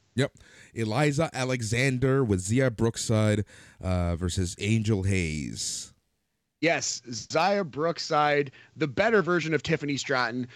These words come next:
Speaker 2: Although Tiffany Stratton is more of, like, a more aloof, more, like, cool, above it all. Uh, Zaya Brookside is more high energy, like, spunky,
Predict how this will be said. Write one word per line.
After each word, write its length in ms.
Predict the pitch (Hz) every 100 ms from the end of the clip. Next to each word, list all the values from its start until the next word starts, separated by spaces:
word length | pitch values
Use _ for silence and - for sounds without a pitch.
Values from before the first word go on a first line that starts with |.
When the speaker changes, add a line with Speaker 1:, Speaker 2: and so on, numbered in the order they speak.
| -
Speaker 2:
Although 180 | 160 202
Tiffany 360 | - 285 320 254
Stratton 400 | - 202 202 202
is 120 | 165
more 220 | 190 190
of, 100 | 175
like, 360 | 170 165 165 160
a 320 | 143 131 117 - - _ -
more 240 | 185 233
aloof, 840 | 240 190 175 175 214 214 - - _ _ _ -
more, 340 | 175 196 202
like, 400 | 196 160 147 - _ _ _
cool, 640 | - - 226 226 214 208
above 400 | 208 151 160 160
it 80 | 180
all. 400 | 170 165 170 170 - _ _ _ -
Uh, 160 | 156 147
Zaya 240 | 233 247
Brookside 420 | 165 185 202 170
is 120 | 151
more 240 | 160 160 143
high 380 | - 180 165 151
energy, 460 | 151 147 117 117
like, 220 | 110 113
spunky, 1000 | - - - 170 160 156 156 139 131 117